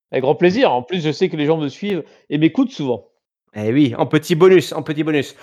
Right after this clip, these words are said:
Speaker 2: On va faire ça très, très, très rapidement. Je vais te, on va, je vais te faire, il y a cinq ca-, il y a cinq matchs, il y a cinq matchs, il y a cinq matchs pour, euh, ce, euh, cette Elimination Chamber. Cinq matchs sur la carte. On va commencer avec Edge et Beth Phoenix qui affrontent Finn Balor et Rhea Ripley.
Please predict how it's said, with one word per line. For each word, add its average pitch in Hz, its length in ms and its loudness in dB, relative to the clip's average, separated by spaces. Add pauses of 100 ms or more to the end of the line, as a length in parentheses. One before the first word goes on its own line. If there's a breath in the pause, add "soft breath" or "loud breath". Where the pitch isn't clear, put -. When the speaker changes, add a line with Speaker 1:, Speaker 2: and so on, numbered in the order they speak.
(140)
Speaker 2:
On 135 80 0
va 156 80 4
faire 170 160 0
ça 202 200 -2
très, - 240 -2
très, 185 200 -4
très 196 180 -4
rapidement. 156 420 0
Je 120 120 -4
vais 143 140 -4
te, 151 220 -8 (260 loud breath)
on - 40 -2
va, 139 240 2
je 143 100 -2
vais 175 100 4
te 170 100 -8
faire, 151 160 0
il 135 60 2
y - 20 2
a 156 40 0
cinq - 340 -2
ca-, - 160 -6
il - 40 -4
y 147 40 -2
a - 20 -2
cinq 143 240 -6
matchs, - 300 -14
il - 40 -12
y 139 40 -8
a 131 40 -4
cinq - 220 -14
matchs, - 240 -20
il - 40 -18
y - 20 -8
a 151 40 -8
cinq 143 240 -8
matchs 151 380 -2 (420 loud breath)
pour, 160 440 0
euh, 123 120 2
ce, - 220 -4
euh, 113 840 4
cette 127 200 -6
Elimination 127 680 -2
Chamber. 123 540 2 (1120 loud breath)
Cinq 156 180 0
matchs 160 320 -2
sur 175 260 2
la 160 100 2
carte. 143 320 -2
On 170 60 0
va 160 120 2
commencer 160 540 2
avec 151 560 0
Edge 147 300 2
et 170 80 2
Beth 156 160 2
Phoenix 170 400 0
qui 165 160 -2
affrontent 160 460 0
Finn 180 200 2
Balor 160 320 4
et 147 180 -2
Rhea 139 60 0
Ripley. 123 320 -6